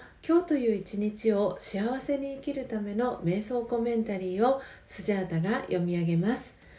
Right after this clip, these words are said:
瞑想コメンタリーとは音声ガイドのことを意味します。そのコメンタリーを聞きながらイメージを膨らませてみてください。最初はうまくできなくても大丈夫です。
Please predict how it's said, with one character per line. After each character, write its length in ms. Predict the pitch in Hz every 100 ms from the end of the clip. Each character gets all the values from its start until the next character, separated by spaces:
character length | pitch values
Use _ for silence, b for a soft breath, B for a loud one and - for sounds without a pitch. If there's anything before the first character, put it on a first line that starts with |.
| B B B
瞑 160 | 214 220
想 200 | 226 220
コ 160 | 226
メ 140 | 226 226
ン 80 |
タ 100 | 220
リ 160 | 185 180
ー 40 |
と 140 | 170 175
は 280 | 214 240 -
音 200 | 185 226
声 200 | 277 277
ガ 120 | 302
イ 80 | 302
ド 120 | 285
の 120 | 254
こ 160 | 226 220
と 240 | - 277
を 60 | 240
意 120 | 208
味 120 | 196
し 140 | 165 175
ま 200 | 180 220
す。 180 | 220 - B B B B B
そ 140 | - 220
の 120 | 214
コ 120 | 214
メ 160 | 214 220
ン 80 | 208
タ 120 | 196
リ 140 | 185
ー 80 | 170
を 40 |
聞 160 | 165 -
き 100 | 226
な 140 | 233
が 120 | 220 208
ら 280 | 233 262 B B B
イ 100 | 190
メ 180 | 196 202
ー 40 |
ジ 160 | 170 175
を 100 | 160
膨 240 | - 208
ら 120 | 233
ま 120 | 262 277
せ 160 | 277
て 260 | 269 311 -
み 100 | 202
て 140 | 190 175
く 100 | 165
だ 140 | 156
さ 180 | 165 208
い。 140 | 240 - - - _ B B B
最 260 | - 226 226
初 140 | 226
は 300 | 233 294 302
う 80 | 226
ま 140 | 226 220
く 140 | 185
で 140 | 170
き 140 | 170 285
な 120 | 294
く 120 | 277
て 140 | - 359
も 320 | 339 165 -
大 180 | 170 180
丈 180 | 202 233
夫 140 | 196
で 200 | 190 214
す。 160 | 226